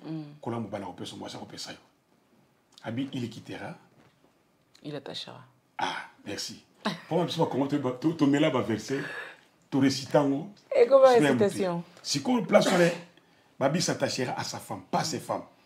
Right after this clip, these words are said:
Speaker 2: Qu'on a déjà bouqué polygamie, Attier
Speaker 1: Sa
Speaker 2: poly-,
Speaker 1: femme.
Speaker 2: Yes, sa femme. C'est-à-dire, c'est l'homme qui quitte. La femme ne quitte pas, mais la femme, on le fait les transferts.
Speaker 1: Mhm.
Speaker 2: Alors, il y a trois verbes simbi libala.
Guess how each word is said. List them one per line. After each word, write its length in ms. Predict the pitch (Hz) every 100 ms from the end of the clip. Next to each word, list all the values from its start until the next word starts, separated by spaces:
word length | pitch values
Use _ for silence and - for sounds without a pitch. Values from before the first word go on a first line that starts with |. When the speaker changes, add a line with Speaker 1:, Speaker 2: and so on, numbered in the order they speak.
| _ _ -
Speaker 2:
Qu'on 140 | 156
a 20 | 160
déjà 220 | 135 143
bouqué 280 | 135 139 147
polygamie, 560 | 113 98 - 101 185 - _ _ _ _ _ -
Attier 480 | - - 156 180 - _ _ -
Speaker 1:
Sa 180 | - 143
Speaker 2:
poly-, 120 | -
Speaker 1:
femme. 160 | 139 131 - _ -
Speaker 2:
Yes, 300 | 110 104 -
sa 200 | - -
femme. 220 | - 104 - _ _ _ _ _ _ _ _
C'est-à-dire, 360 | - 147 196 202 - _
c'est 240 | - - 160
l'homme 280 | 185 180 131
qui 160 | 135
quitte. 360 | - 117 - - _ _ _ _
La 120 | 135 135
femme 240 | - 208
ne 80 | 160
quitte 280 | - 135 -
pas, 280 | 151 185 -
mais 60 | 123
la 100 | 113
femme, 240 | - 135
on 40 |
le 80 | 117
fait 140 | 107 117
les 100 | 107
transferts. 400 | - - - - _ -
Speaker 1:
Mhm. 100 | 160 156 151 147 _ _ _ _ _ _ _ _ _ _ _ _ -
Speaker 2:
Alors, 180 | 123 127
il 80 | 160
y 40 |
a 40 | 165
trois 320 | - 185 175
verbes 360 | - 151 117
simbi 340 | 113 - 127 113
libala. 240 | 101 -